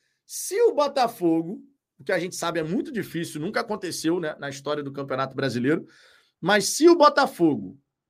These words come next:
vencer todos os jogos em casa, todos os jogos em casa,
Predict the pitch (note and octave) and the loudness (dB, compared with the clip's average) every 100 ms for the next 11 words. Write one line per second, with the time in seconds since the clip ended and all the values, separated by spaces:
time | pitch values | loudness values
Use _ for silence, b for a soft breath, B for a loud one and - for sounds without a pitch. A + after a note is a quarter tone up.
0 | _ _ _ _ - A2+ C4 D4 - G#3 | _ _ _ _ -12 2 2 2 -2 2
1 | F3+ A2 - _ _ _ _ - E4+ E4+ | 2 0 -6 _ _ _ _ 8 10 10
2 | C#4+ A3+ D3+ G3 F#3 D3+ E3 C3+ G3 B3+ | 2 2 2 2 2 -4 -8 -2 4 4
3 | D3+ B2 F2+ A2+ _ _ _ _ _ _ | 2 -6 -10 -14 _ _ _ _ _ _
4 | _ _ _ _ _ _ A3+ C#4+ A#3+ F#3 | _ _ _ _ _ _ 10 10 8 0
5 | E3 C3+ E3 D3 C3 C3+ D3+ E3+ A#2 G2+ | -2 0 0 0 -8 -6 0 0 -2 -10